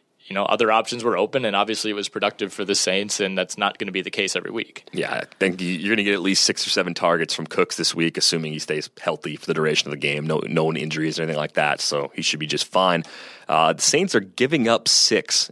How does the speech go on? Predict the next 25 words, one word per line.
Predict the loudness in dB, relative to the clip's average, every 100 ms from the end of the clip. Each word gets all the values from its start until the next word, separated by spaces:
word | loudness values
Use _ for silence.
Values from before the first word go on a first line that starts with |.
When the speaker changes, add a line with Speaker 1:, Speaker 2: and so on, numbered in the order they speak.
| -2
Speaker 2:
in | -2
this | 0 0 0
game, | 0 0 -2
and | 0
they | 2
are, | 2 2 _ _ _
they're | 2 4
always | 4
tough | 2 0 0
at | 0
home. | 0 2 2
At | 0
least | -4 -4
they've | -2
got | -2 -2
that | 0
reputation. | -2 -2 -4 0 2 4 2 -2 -10 -20 -20 -8
The | 0
Lions, | 2 2 2 0 0
I |
think, | -2 0
are | 0
a |
team | 0 0 2
that | 2 2 0